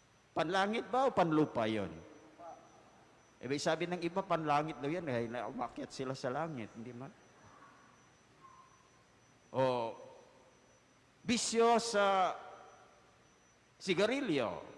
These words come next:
panlangit o panlupa? O, alam na alam nyo, no? <laughs> O,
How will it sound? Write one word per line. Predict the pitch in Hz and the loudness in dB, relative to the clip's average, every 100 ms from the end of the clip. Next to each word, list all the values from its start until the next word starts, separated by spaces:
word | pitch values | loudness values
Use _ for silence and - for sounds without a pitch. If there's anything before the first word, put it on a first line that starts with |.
| - | -6
panlangit | 165 202 262 269 277 - | -4 0 0 2 0 -2
o | 196 | -4
panlupa? | 220 196 196 170 - 101 - - - - - - 170 - - - - - - - - - _ - | -2 0 -2 -4 -4 -6 -6 -14 -20 -20 -20 -16 -14 -14 -20 -20 -20 -20 -20 -20 -20 -20 _ -10
O, | 107 | -6
alam | 104 127 | -4 -4
na | 131 131 | -2 -2
alam | 135 135 | -2 -4
nyo, | 139 104 85 | -4 -6 -8
no? | 110 135 - - - - - - - | -12 -16 -20 -20 -20 -20 -20 -16 -10
<laughs> | 330 - - - _ _ _ _ - - _ _ _ _ _ _ _ _ | -10 -12 -20 -20 _ _ _ _ -20 -20 _ _ _ _ _ _ _ _
O, | - | 0